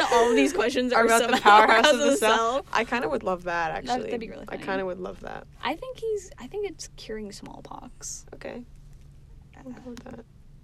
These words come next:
Speaker 1: Are you
Speaker 2: I told, I knew it. I had a feeling it was the powerhouse
Speaker 1: Name
Speaker 2: of the
Speaker 1: them.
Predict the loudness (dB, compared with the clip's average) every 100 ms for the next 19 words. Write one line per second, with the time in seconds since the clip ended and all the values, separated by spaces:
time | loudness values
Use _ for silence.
0 | -20 -20 -20 -20 -20 -20 -20 -20 -20 -12
1 | -4 0 8 10 12 10 8 -2 6 8
2 | 8 2 2 4 4 0 0 0 0 0
3 | 0 -2 -2 0 0 -4 -4 -4 -2 2
4 | 4 4 2 2 4